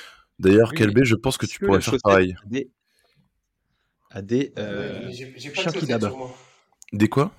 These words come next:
Speaker 2: Des chiens
Speaker 1: Ah !
Speaker 2: qui dabent, regarde. C'est des chiens qui dabent, là, sur ma, sur ma chaussette.
Speaker 1: Putain, elle est géniale.
Speaker 3: Non, mais du coup,
Speaker 2: J'ai
Speaker 3: qu'a-,
Speaker 2: trouvé chez
Speaker 3: qu'avez-vous
Speaker 2: H et M.
Speaker 3: pensé de cette in-, cette introduction ?
Speaker 1: Bah, je la trouve,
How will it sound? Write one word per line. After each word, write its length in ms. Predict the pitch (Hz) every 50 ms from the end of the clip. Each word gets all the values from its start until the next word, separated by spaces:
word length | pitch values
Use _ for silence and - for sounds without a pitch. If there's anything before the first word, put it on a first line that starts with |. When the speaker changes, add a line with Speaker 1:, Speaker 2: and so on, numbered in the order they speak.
| _ _ _ _ - - - - - _ _ - _ _ _ _ - -
Speaker 2:
Des 60 | 113
chiens 240 | 156 208 233 220 170 135
Speaker 1:
Ah ! 240 | 113 101 90 87 87 82
Speaker 2:
qui 60 | 107 120
dabent, 200 | 113 101 92 - _
regarde. 240 | - 98 107 104 98 - - - - -
C'est 160 | - - 107
des 60 | 101
chiens 140 | - - 127
qui 120 | - -
dabent, 200 | 113 123 123 113
là, 80 | 98 95
sur 120 | - - 104
ma, 320 | 98 92 90 90 90 92 95
sur 80 | - 101
ma 60 | 98
chaussette. 400 | - - - - - - - -
Speaker 1:
Putain, 160 | - - 101
elle 80 | 87 82
est 40 |
géniale. 460 | 82 80 92 92 95 95 85 80 78 - _ _ _ _ _ _ _ - - _ _ _
Speaker 3:
Non, 120 | 135 147 156
mais 80 | 156
du 120 | 139 135 127
coup, 280 | - - 190 185 175
Speaker 2:
J'ai 140 | - - 131 - - 185
Speaker 3:
qu'a-, 20 |
Speaker 2:
trouvé 220 | - - 113 - 175
chez 80 | 160
Speaker 3:
qu'avez-vous 180 | - 110 123 160
Speaker 2:
H 20 |
et 120 | - - -
M. 80 | 208
Speaker 3:
pensé 180 | 196 - 196 190
de 40 | -
cette 200 | - 175 151 -
in-, 180 | 156 147 - - -
cette 260 | - - 151 143 -
introduction ? 600 | 147 143 - 160 143 143 139 - - 175 233 - - - - -
Speaker 1:
Bah, 280 | 113 95 92 95 98 98
je 140 | - - 107
la 60 | 104
trouve, 180 | - - 127